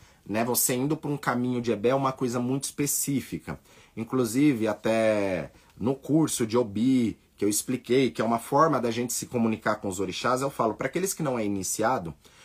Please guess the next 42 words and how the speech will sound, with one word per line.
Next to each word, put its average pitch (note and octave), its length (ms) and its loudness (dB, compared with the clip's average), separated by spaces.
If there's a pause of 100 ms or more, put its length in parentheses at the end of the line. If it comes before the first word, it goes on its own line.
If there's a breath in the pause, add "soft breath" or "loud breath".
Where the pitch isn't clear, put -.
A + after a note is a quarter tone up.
(200 loud breath)
conversa F#3 420 2
com D#3 180 -2
Exu, C#3 560 -2
porque D#3 240 -4
Exu F3 360 0
é E3 60 4
a C#3 60 4
divindade B2+ 480 -4
que - 60 -12
está - 180 -4
mais D3+ 300 -2
próximo A#2+ 460 -2
de G#2 100 -4
nós, A#2+ 240 -2
mais C3+ 200 -2
fácil C3 200 -2
de C3+ 60 -6
acessar. D3+ 560 -2 (440 loud breath)
Então F3 220 -4
tem G3 140 0
pessoas F3+ 340 -2
que F3+ 80 0
não D#3 80 0
têm D#3 160 0
o D#3 60 2
mínimo G#3 720 4
do D#3+ 100 2
preparo, C3 760 -2 (1500 loud breath)
leem G3+ 360 2
coisas C#3+ 380 2
na B2+ 100 0
internet, A2+ 520 0
aí F3+ 80 0
começa F#3 500 -2 (100)
a C#3 80 -2
jogar D3+ 280 2
o D3+ 60 8
bi D3+ 280 -2 (180 loud breath)
pra F3 140 4
Yami, E3 760 4 (180 soft breath)
pra D3 180 6
Egungun, C#3+ 800 4